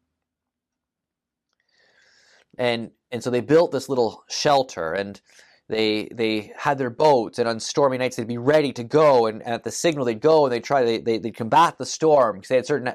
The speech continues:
expertise, and they, they would try to rescue survivors. Then over time,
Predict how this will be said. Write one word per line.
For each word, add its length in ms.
expertise, 640
and 80
they, 100
they 100
would 80
try 100
to 80
rescue 440
survivors. 720
Then 120
over 200
time, 920